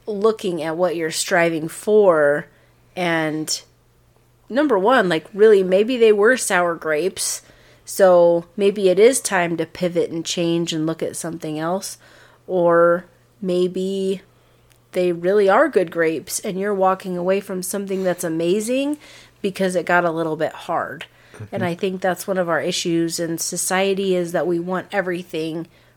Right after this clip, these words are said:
Speaker 1: right now, that instant gratification. And if we don't get that,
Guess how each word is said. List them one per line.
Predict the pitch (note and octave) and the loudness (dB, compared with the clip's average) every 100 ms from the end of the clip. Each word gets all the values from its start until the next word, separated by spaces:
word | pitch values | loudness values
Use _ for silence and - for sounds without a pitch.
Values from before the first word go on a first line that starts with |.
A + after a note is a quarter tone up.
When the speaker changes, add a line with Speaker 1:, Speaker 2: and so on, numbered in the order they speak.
| - | -4
Speaker 1:
right | F#3 D3+ C#3+ | 0 0 -2
now, | A2+ F#2+ D#3+ _ _ - | -10 -10 -12 _ _ -4
that | E3 - - | -4 -4 -6
instant | F#3+ F#3 - E3 | -6 -6 -6 -6
gratification. | E3 E3+ E3+ - D3+ - F3+ - E3 D3+ E3 | -2 0 0 -4 -10 -6 -6 -6 -6 -6 -6
And | E3 F3+ | -6 -8
if | F3 | -4
we | F#3+ | -2
don't | F#3+ F3+ F3 F3 | 0 -2 -4 -2
get | F3 F3 | -4 -2
that, | G#3 G#3 A3+ - | 0 2 2 -2